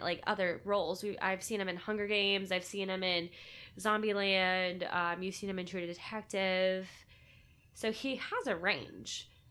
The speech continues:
So I don't think we've really seen him in that psychotic role, mostly, like, the drunk or the funny or just some, I, I'm interested to see him as a villain, as a psychotic villain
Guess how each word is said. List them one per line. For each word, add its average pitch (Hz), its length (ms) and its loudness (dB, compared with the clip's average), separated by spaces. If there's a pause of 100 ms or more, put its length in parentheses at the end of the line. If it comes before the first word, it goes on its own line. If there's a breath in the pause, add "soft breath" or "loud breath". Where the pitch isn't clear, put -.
(340)
So 226 440 2
I 233 100 -2
don't 302 160 0
think 302 140 -2
we've 226 160 -2
really 247 160 0
seen 247 240 -6
him 233 100 -2
in 214 80 0
that 185 200 -2
psychotic 208 600 -2
role, 208 280 2
mostly, 190 320 -6
like, 175 160 -6
the 180 60 -6
drunk 202 520 2
or 180 80 -2
the 175 80 -6
funny 190 560 0
or 170 240 -2 (400 loud breath)
just - 240 -6
some, 196 240 -4 (480)
I, 220 200 -4
I'm 220 280 0
interested 226 420 -4
to 247 80 -2
see 233 180 -4
him 202 140 -6
as 190 140 -4
a 180 100 -2
villain, 165 720 -4
as 196 120 -4
a 202 120 -2
psychotic 208 640 -2 (120)
villain 180 680 0